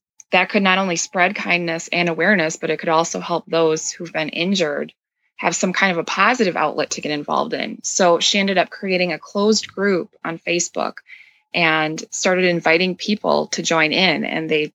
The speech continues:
began painting rocks in her group. And so this is where I got involved. And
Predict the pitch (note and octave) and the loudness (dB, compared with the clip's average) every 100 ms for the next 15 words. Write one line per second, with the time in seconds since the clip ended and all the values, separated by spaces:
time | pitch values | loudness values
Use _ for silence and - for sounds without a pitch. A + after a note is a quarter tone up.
0 | - E3+ D3 D3+ D3+ - D3 E3 D#3 D#3 | -10 -8 -2 -2 -4 -8 -4 -4 -2 -2
1 | - D#3+ D#3 - - E3+ G3+ C3 _ _ | -2 -8 -8 -10 -4 -2 0 -4 _ _
2 | _ _ _ _ - F#3 F3+ F#3+ F3 G3 | _ _ _ _ -4 -2 -2 -2 0 0
3 | A#3+ C4 G3+ E3+ D#3+ - F3 F#3+ D#3+ D3 | 0 -2 -2 0 -2 0 0 2 0 -2
4 | D3 D3+ C#3+ F3+ - - _ _ _ _ | -4 -4 -4 -4 -8 -16 _ _ _ _
5 | _ _ - G#3 G3 F#3+ F#3 | _ _ 0 4 4 4 0